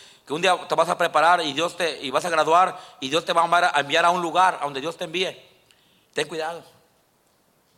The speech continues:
Ten cuidado con la doctrina que vas a predicar. Ten cuidado lo que vas a enseñar a la iglesia, porque la iglesia va a aprender lo que el pastor le enseña.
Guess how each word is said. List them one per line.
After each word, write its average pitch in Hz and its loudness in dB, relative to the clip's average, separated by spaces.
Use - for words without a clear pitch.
Ten 185 0
cuidado 220 2
con 214 -2
la 185 4
doctrina 208 2
que 190 -6
vas 185 0
a 202 0
predicar. 175 -6
Ten 202 0
cuidado 226 2
lo 214 2
que 196 -4
vas 208 2
a - -2
enseñar 196 0
a 202 4
la 190 4
iglesia, 190 -2
porque 170 -6
la 151 -2
iglesia 196 2
va 214 6
a 214 4
aprender 208 0
lo 208 2
que 190 -4
el 175 -6
pastor 190 2
le 185 2
enseña. 170 -4